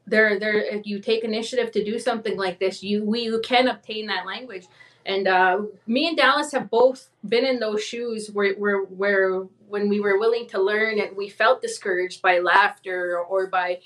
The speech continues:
being corrected in a stern way like that. Um, I think, um,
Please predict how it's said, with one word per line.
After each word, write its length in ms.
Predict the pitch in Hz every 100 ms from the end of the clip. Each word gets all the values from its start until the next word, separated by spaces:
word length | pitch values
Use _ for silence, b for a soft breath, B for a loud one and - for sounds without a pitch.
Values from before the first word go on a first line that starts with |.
| B B -
being 200 | 240 226
corrected 560 | 233 214 214 214 226
in 140 | 214 202
a 40 |
stern 520 | 202 - 220 226 214
way 180 | 196 220
like 280 | 247 220 214
that. 240 | 185 160 - b b b
Um, 440 | 202 190 185 185 - _ _ _ - -
I 120 | 214
think, 300 | 233 233 220
um, 320 | 202 190